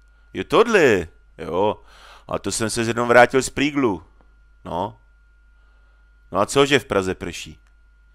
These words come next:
V Brně je vždycky krásně, vole. Jak se máme? No jak bychom se měli?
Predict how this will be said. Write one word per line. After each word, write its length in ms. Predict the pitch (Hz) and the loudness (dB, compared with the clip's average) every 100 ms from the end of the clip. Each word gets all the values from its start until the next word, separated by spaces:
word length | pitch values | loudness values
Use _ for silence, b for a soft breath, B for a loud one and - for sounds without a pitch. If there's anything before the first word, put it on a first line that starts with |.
| _ - | _ -10
V 140 | 104 | -8
Brně 280 | 95 110 113 | -6 -4 0
je 80 | 123 | 0
vždycky 300 | 123 - 143 | 0 -4 -2
krásně, 500 | 131 120 104 - 92 | 4 6 6 0 -6
vole. 260 | 87 82 78 _ _ _ _ _ _ _ _ _ _ _ _ - | -6 -8 -12 _ _ _ _ _ _ _ _ _ _ _ _ -4
Jak 140 | 107 | -2
se 160 | - 143 | 0 4
máme? 460 | 143 151 170 208 226 _ _ _ _ _ _ _ _ | 4 4 2 -2 -8 _ _ _ _ _ _ _ _
No 60 | 90 | -2
jak 120 | 110 | -2
bychom 240 | 139 135 | -2 -4
se 180 | 147 160 | -2 -2
měli? 480 | 165 180 208 143 92 | 0 0 2 0 -4